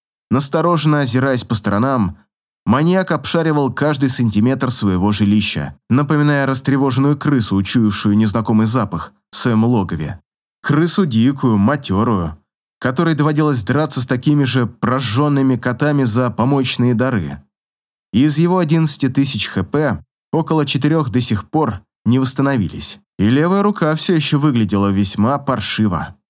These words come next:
Три теневых клона доселе молчаливо следовавших за мной, скользнули к нему, заходя с разных сторон. При всем желании лично раскроить горло мрази,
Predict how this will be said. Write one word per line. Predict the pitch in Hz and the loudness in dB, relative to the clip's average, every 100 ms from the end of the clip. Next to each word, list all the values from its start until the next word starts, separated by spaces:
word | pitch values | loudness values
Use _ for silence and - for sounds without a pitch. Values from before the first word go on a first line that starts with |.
| _ _ _ _ _ _ | _ _ _ _ _ _
Три | - 156 190 | -2 0 2
теневых | 175 170 156 143 - | 2 2 2 -2 -4
клона | 139 156 165 156 | -2 0 2 0
доселе | 131 127 147 135 | 0 0 0 2
молчаливо | 127 123 - 123 123 110 | 2 0 0 0 2 2
следовавших | 101 117 117 107 95 - 98 | 0 0 2 2 0 -2 -2
за | 85 90 | -2 0
мной, | 120 170 170 147 - - | 2 0 -2 -4 -8 -8
скользнули | - 139 123 135 185 190 | -4 -2 0 2 2 2
к | - | 2
нему, | 135 113 117 143 151 | 2 4 2 0 -2
заходя | 113 139 139 113 113 | 0 0 0 0 0
с | 127 | 0
разных | 120 113 113 110 | -2 0 0 0
сторон. | - 127 92 71 - _ _ _ _ - | -4 -2 -2 -4 -8 _ _ _ _ -2
При | 139 | 0
всем | 131 156 147 | 2 0 0
желании | 120 131 135 127 123 | 2 0 2 2 4
лично | 123 120 - | 2 2 0
раскроить | 117 107 120 117 107 | -2 -2 -2 0 0
горло | 95 120 110 104 | 2 2 2 2
мрази, | 117 175 143 80 73 | 2 0 -2 -4 -8